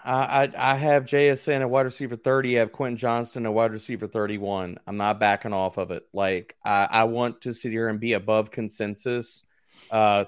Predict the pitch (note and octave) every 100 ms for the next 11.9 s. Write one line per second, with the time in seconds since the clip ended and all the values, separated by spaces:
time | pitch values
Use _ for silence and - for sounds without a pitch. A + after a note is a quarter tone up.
0 | - A#2 G2+ A2 A2 A2 G#2+ A2 - B2
1 | A#2 B2+ B2 B2 A#2+ A2 G#2 G#2 G#2+ A#2
2 | A#2 - C3+ B2 B2+ C3 B2+ - G#2+ G#2
3 | G#2 G2+ A#2 A2+ A#2 B2 A#2+ G#2 - A2+
4 | A2 - - A2 A2+ A#2+ A#2 A#2 A#2 A2+
5 | _ _ _ - G#2 G2+ G2 G2+ F#2+ -
6 | A2 A2 A2 A2+ A2 A2 G#2+ A#2+ A2+ A2
7 | G2+ G2 G2 G2 G#2+ F#2+ G2+ A2 A#2 A#2
8 | G#2+ G2 G2+ F#2+ - G2+ F#2 G2 F#2+ F#2+
9 | - G#2+ F#2+ F#2+ F#2 _ _ _ B2 D3
10 | D3+ C#3+ C3+ C#3 C3+ B2 - C3+ - -
11 | F#2+ F#2+ G#2 A2+ A2 A2+ A2 A2